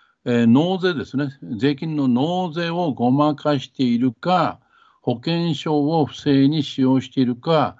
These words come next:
あるいは本名がバレると非常に不都合な人、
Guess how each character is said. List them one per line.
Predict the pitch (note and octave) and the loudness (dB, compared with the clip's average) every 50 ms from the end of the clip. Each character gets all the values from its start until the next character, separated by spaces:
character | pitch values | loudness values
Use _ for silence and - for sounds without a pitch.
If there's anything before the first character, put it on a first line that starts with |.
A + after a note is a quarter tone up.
| _ _ _ _ _ _ _ | _ _ _ _ _ _ _
あ | - C3+ C#3+ D3+ | -4 -2 0 0
る | E3 F3+ | 0 -2
い | F3+ | -2
は | E3 C3+ | -4 -4
本 | - - E3 F3 F#3 G3 G3+ G3+ | -4 -4 -4 -4 -2 -2 -2 -2
名 | G3 F#3+ F3+ D#3 B2+ | -2 -2 -2 0 0
が | A#2+ G#2 | -2 -2
バ | F2+ A#2+ A#2+ B2+ | -2 -2 -2 0
レ | C3 D#3 E3 | -2 -2 -4
る | D#3 D3+ C#3 | -6 -8 -8
と | - - C#3+ B2+ A2+ F#2+ F2+ E2+ | -6 -4 -4 -2 -2 -4 -6 -8
非 | F#2 G#2 A#2+ | -8 -6 -4
常 | C#3+ D3+ D3+ | -2 0 0
に | C#3+ | 0
不 | A2 - - | -2 -4 -10
都 | - - E3+ E3 | -14 -10 -8 -6
合 | E3+ E3 D#3+ C#3 | -4 0 0 0
な | A2+ F#2 | 0 0
人、 | - - - A#2+ G#2+ F2+ - | -4 -4 -2 -2 -2 -2 -4